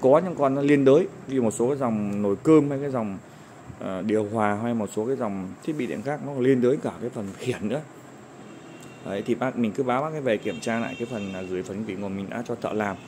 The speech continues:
Thì thợ đo đạc là điện áp ra rồi, có rồi. Thế thì bác ấy nhận về.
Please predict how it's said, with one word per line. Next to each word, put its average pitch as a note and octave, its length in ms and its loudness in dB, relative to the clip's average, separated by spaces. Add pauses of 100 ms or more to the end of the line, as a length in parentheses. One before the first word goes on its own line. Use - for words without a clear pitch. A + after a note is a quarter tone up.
(420)
Thì G#2+ 80 -6
thợ G#2 120 -6
đo G#2+ 300 -2
đạc A2 240 -4
là G2 140 -8
điện G#2 220 0
áp C#3 200 -2
ra B2+ 200 2
rồi, A#2+ 160 2 (160)
có B2+ 160 4
rồi. C#3 160 6 (920)
Thế D3+ 100 -2
thì D3 100 0
bác D#3 200 2
ấy E3 140 -2
nhận C#3 200 0
về. B2 200 4